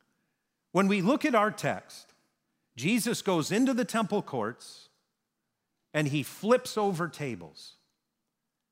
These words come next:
And he ceases the commerce,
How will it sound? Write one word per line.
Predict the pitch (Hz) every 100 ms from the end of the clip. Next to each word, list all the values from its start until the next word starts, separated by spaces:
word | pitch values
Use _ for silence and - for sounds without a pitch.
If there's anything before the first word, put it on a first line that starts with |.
| _ _ _
And | 160 160
he | 147
ceases | - - 254 269 - 240 -
the | 196
commerce, | - 156 117 98 80 - - -